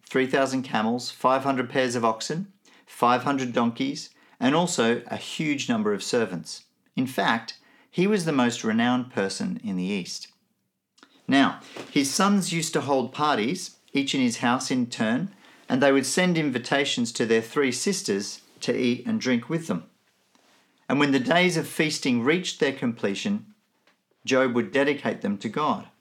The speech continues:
So listen to this carefully. "He would get himself up early in the morning and offer up burnt, burnt offerings according to their number," that is, one for each child.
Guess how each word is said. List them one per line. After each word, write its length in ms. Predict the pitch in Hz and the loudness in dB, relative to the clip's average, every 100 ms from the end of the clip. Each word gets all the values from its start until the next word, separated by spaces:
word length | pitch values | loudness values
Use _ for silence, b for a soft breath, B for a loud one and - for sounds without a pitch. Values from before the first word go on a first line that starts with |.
| _ _ _ _ _ | _ _ _ _ _
So 160 | - 113 | -8 -4
listen 260 | 127 143 | -4 -4
to 80 | 123 | -2
this 200 | 117 113 | -2 -2
carefully. 540 | - 117 113 107 90 B B B | -2 -2 -2 -4 -8 B B B
"He 160 | 139 | 0
would 220 | 131 123 | 0 0
get 200 | 117 170 180 | 2 0 0
himself 640 | - 156 139 147 127 127 | -6 -6 -2 0 0 -2
up 300 | - 123 120 - | -2 -2 -2 0
early 260 | 127 160 180 | 2 2 0
in 120 | 170 | 0
the 60 | |
morning 400 | 127 98 120 220 - _ _ _ _ _ _ - | 0 0 -2 -4 -10 _ _ _ _ _ _ -6
and 160 | 110 101 | -4 -2
offer 360 | 131 143 - - | -2 -2 0 0
up 200 | - 98 | 0 0
burnt, 400 | 123 139 - - - - | 0 0 -4 -8 -12 -12
burnt 340 | 113 113 160 160 | -2 0 0 0
offerings 580 | 147 - 101 98 139 - | -2 -2 -2 -2 -6 -8
according 480 | - - 147 147 135 | -12 -4 0 2 0
to 100 | 123 | -2
their 180 | 113 107 | 0 0
number," 460 | 110 117 107 90 - _ _ | 2 0 0 -4 -8 _ _
that 140 | - 98 | -6 -6
is, 160 | 92 | -4
one 180 | 104 104 | -4 -4
for 120 | 101 | -4
each 200 | 101 90 | -6 -6
child. 380 | - 101 110 139 | -6 -4 -4 -6